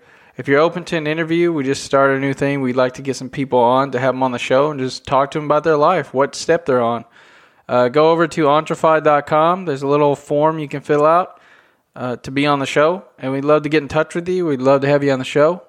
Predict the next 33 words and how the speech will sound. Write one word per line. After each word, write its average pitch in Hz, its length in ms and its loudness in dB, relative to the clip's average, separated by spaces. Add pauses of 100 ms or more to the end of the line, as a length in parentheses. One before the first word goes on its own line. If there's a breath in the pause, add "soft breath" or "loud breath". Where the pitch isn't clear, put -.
so - 180 -10
head 147 160 2
on 151 160 0
over 147 180 2
there. 160 320 0 (680 soft breath)
But 143 160 0
yeah, 208 160 4
we're, 165 340 2
we're 147 140 -2
publishing 190 560 -2
an 143 120 -6
ep-, - 440 -6
publishing 180 720 -4 (200)
an 135 140 -6
episode 151 520 -2 (120)
every 165 400 0
single 214 340 -2
day 139 540 2
without 147 260 2
missing 156 320 -4
a 127 60 -6
single 202 440 -2
beat 156 600 -6 (180)
while 135 160 2
providing 139 680 0
stellar 165 520 0
content. 127 500 -2
I 123 60 -10
mean, 135 140 -6
the 135 60 -6
best 147 380 -2
we've 135 240 -2
got. 113 320 0